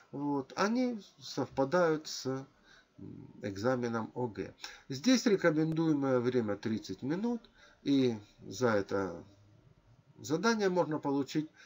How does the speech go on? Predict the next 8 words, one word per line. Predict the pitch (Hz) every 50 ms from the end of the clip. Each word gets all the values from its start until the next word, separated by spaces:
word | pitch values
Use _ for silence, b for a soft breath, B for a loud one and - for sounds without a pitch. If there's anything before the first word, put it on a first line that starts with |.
| B B B _
э, | 98 104 101 95 85 - -
двадцать | - 107 127 160 175 170 - - 131 104
баллов. | 90 92 82 - - - - - - _ _ _ _ _ - - - - - - - - - - - - _ _ - - - - - _ _ _ _ - B B B B B B B B B B B B B _ _ _ _ 240 233 _ _ _ -
И | 185 202 - -
теперь, | - - 175 156 156 147 160 175 165 151
э, | 151 151 143 135 131 123 123 120 120 - - - -
грамматика. | 101 107 123 123 123 107 92 78 71 - - - - - - _ _ _ B B B B B B B B _
Э, | 107 107 107 - 107 98